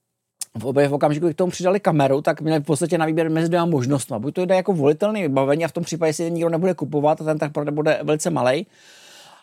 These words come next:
anebo ten Kinect se stane součástí toho balení, čímž se ta konzole v té základní podobě zdra-, zdraží. Eh, Microsoft to zkusil a ně-, nějak se to jako úplně nepovedlo, přestože to t-, zařízení bylo technicky jako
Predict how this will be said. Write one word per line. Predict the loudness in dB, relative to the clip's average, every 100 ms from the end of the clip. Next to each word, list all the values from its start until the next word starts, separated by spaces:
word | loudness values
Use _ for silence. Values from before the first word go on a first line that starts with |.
| -2
anebo | 2 4 4
ten | 0 2
Kinect | 2 2
se | -2
stane | -2 0 0
součástí | 0 2 2 2 -2
toho | 2 4
balení, | 4 4 2
čímž | -2 -2 2
se | 4 4
ta | 2
konzole | 2 2 4 6 6
v | 2 -4
té | 0
základní | 2 4 2 2
podobě | 2 2
zdra-, | 2 0 0 0
zdraží. | 0 2 2 0 -10 -10
Eh, | -2 2 2 2 2 0
Microsoft | 0 0 0
to | 0
zkusil | -2 -4 2 2
a | 2 -2 -4
ně-, | -6 -4
nějak | -2 -2
se | -2
to |
jako | 0 0
úplně | 0 0
nepovedlo, | -2 -2 0 0
přestože | -2 -4 -2 -2 -2
to | -4
t-, | -6 -8
zařízení | -4 -2 -2 -2
bylo | -2
technicky | -4 -6 -6 -6
jako | -4 -4